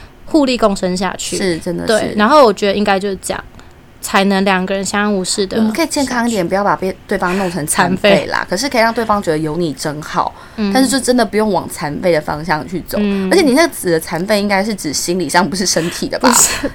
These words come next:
Speaker 1: 不是，不是，不是，不是，不是。
Speaker 2: 就是把对方
Speaker 1: 啊，断一只手。
Speaker 2: 打成，对，这样的婚姻我也不是很想要，怎么办？
Speaker 1: <laughs>
Speaker 2: 太恐怖了。
Speaker 1: 对，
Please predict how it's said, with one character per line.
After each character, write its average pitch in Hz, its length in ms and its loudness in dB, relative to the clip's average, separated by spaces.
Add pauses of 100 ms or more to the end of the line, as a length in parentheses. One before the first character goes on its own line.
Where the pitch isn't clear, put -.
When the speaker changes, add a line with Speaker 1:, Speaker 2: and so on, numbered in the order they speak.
Speaker 1:
不 277 80 6
是， 277 160 8
不 254 80 8
是， 247 160 8
不 226 120 2
是， 254 60 6
不 - 80 4
是， - 20 0
不 - 120 2
是。 247 120 6
Speaker 2:
就 254 80 2
是 - 0 -
把 - 0 -
对 269 100 6
方 294 240 2
Speaker 1:
啊， 262 80 6
断 277 260 8
一 - 20 6
只 277 180 6
手。 - 160 6
Speaker 2:
打 202 100 4
成， - 200 -2
对， 277 320 2 (200)
这 - 100 0
样 330 60 6
的 359 60 4
婚 247 180 2
姻 247 100 2
我 233 80 4
也 - 40 2
不 - 100 -8
是 - 160 0
很 196 160 0
想 175 240 0
要， 170 160 2
怎 - 100 -6
么 - 140 -8
办？ - 180 -2 (800)
Speaker 1:
<laughs> 226 160 2
Speaker 2:
太 285 140 4
恐 202 180 -6
怖 165 280 -6
了。 - 180 -6 (400)
Speaker 1:
对， - 280 -4